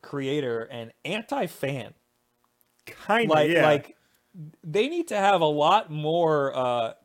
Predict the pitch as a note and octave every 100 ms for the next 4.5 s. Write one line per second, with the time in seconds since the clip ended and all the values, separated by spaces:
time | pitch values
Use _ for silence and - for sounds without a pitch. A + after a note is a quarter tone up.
0 | _ _ _ _ D#3 F3+ F3+ G3 - D4+
1 | F#3 C#3 C#3+ D#3+ E3 C3+ - - B2+ A#2
2 | A#2+ - A#2 B2 B2 C3 A#2 A2 - -
3 | G#2+ G#2 - B2+ - D3+ B2+ B2 D#3 F#3
4 | E3+ C3+ A#2+ A2+ A2+